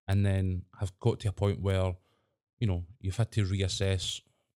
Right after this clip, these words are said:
you know, your course of action, your approach and stuff like that to make this commitment, you know, a success on the other side. So I think that's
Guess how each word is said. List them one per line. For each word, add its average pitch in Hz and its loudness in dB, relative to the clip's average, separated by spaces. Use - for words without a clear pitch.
you 110 2
know, 95 2
your 92 0
course - -2
of 92 -2
action, 98 -2
your 90 0
approach - -4
and 135 0
stuff - -4
like 90 0
that - -14
to 101 0
make 101 2
this - -4
commitment, 104 0
you 113 2
know, 98 4
a 92 0
success 95 -2
on 95 2
the 92 2
other 87 0
side. 123 0
So 127 2
I 117 2
think 131 0
that's - -4